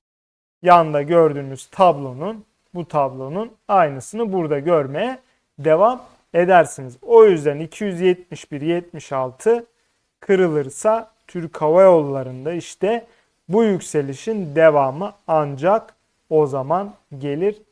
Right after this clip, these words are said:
derim arkadaşlar. Bu da, e,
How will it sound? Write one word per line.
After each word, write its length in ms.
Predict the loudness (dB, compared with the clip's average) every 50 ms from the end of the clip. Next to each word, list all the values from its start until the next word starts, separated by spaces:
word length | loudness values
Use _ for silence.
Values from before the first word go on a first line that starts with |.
| _ -8
derim 400 | -2 2 4 4 4 2 -2 -6
arkadaşlar. 840 | -10 -10 -10 -12 -12 -12 -12 -12 -14 -10 -4 -2 -2 -2 -2 -6 _ _ _ _ _ _ _ _ _ _ _ -10
Bu 240 | -4 -2 0 2
da, 320 | 4 4 4 4 2 -2 -8 _ _ _ _ -8
e, 460 | -6 -4 -4 -4 -4 -4 -6 -6